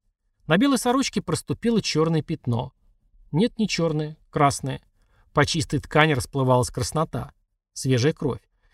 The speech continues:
Из груди этого запретного для меня места на теле Кей, словно живое существо,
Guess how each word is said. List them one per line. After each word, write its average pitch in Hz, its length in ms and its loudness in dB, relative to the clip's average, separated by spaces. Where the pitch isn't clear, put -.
Из 135 140 -2
груди 147 540 4
этого 135 260 0
запретного 139 560 2
для 127 140 2
меня 143 400 4
места 139 400 0
на 123 120 0
теле 143 260 0
Кей, 180 300 2
словно 139 300 0
живое 143 260 2
существо, 165 600 -4